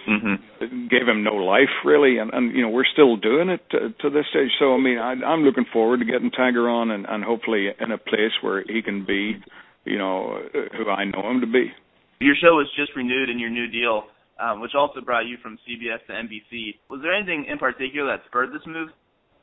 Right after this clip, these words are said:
Speaker 2: I, I think, you know, I, I tend to do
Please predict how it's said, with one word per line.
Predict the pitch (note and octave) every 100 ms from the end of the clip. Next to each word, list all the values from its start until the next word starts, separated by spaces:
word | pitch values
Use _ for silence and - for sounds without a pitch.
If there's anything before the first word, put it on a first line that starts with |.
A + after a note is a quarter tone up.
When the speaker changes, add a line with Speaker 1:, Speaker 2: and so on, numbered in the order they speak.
| _ - - - - - - - - -
Speaker 2:
I, | F3+ F3 -
I | F3
think, | B3+ A#3
you | F#3
know, | F3 D#3 - - - _ - -
I, |
I | D#3+ C3 F3 -
tend | G3+ G3
to |
do | C3+ D3+